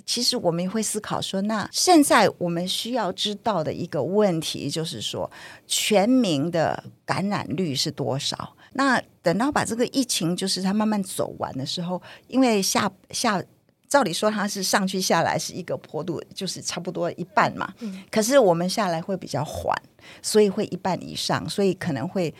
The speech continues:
Speaker 1: 十，二十趴到二十五趴之间的人感染，我们才会降到一定的程度。假如很多人都感染过的话，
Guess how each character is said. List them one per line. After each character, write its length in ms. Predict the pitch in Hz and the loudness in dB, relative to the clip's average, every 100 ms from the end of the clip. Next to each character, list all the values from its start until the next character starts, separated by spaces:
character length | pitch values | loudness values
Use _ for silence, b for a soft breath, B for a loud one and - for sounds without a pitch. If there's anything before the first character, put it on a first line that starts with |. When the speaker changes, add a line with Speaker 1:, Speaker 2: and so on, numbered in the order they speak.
| b b | b b
Speaker 1:
十， 320 | - - - - | -2 2 2 2
二 140 | - 185 | 2 2
十 180 | - | 0
趴 240 | 147 - 156 | -6 -6 -6
到 80 | 156 | -4
二 140 | - | -6
十 160 | - 160 | -6 -8
五 100 | - | -8
趴 260 | - 147 139 - _ _ | -10 -10 -12 -16 _ _
之 160 | - 160 | -10 -8
间 320 | - 175 160 | -2 0 0
的 140 | 147 | -2
人 200 | - 78 | -2 -4
感 200 | - 85 139 | -4 -4 -2
染， 220 | 78 - | -4 -6
我 60 | - | -10
们 140 | - | -8
才 160 | - 135 | -8 -8
会 240 | 135 104 - b b b | -6 -6 -8 b b b
降 200 | - 156 | -6 -4
到 140 | 135 - | -6 -6
一 80 | 151 | -8
定 200 | 151 151 | -6 -6
的 80 | 62 | -8
程 280 | - - | -12 -12
度。 180 | 127 123 B B B B | -10 -12 B B B B
假 140 | 220 | -2
如 100 | 247 | -2
很 220 | 262 190 | 0 -2
多 100 | 220 | 2
人 160 | 269 262 | 2 2
都 140 | 262 | 2
感 180 | 240 185 | 2 0
染 220 | 185 - | 0 -4
过 240 | - 185 127 | -2 0 0
的 100 | - | -4
话， 320 | - 98 | -4 -4